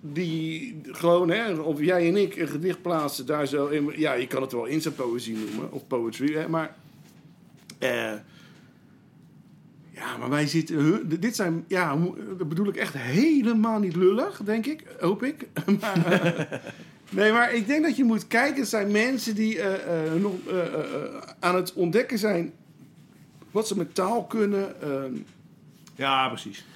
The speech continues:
Speaker 2: Heb
Speaker 1: Hè,
Speaker 2: ik ook
Speaker 1: en, en, en
Speaker 2: opgeschreven,
Speaker 1: nog
Speaker 2: hoor.
Speaker 1: geen, en nog
Speaker 2: In
Speaker 1: geen
Speaker 2: het beste
Speaker 1: bundel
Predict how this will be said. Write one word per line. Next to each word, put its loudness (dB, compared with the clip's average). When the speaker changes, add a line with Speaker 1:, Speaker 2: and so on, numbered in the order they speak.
Speaker 2:
Heb 4
Speaker 1:
Hè, 8
Speaker 2:
ik -
ook 6
Speaker 1:
en, 8
en, -
en 10
Speaker 2:
opgeschreven, 6
Speaker 1:
nog 8
Speaker 2:
hoor. 6
Speaker 1:
geen, 6
en 4
nog 4
Speaker 2:
In 6
Speaker 1:
geen 8
Speaker 2:
het 2
beste 8
Speaker 1:
bundel 6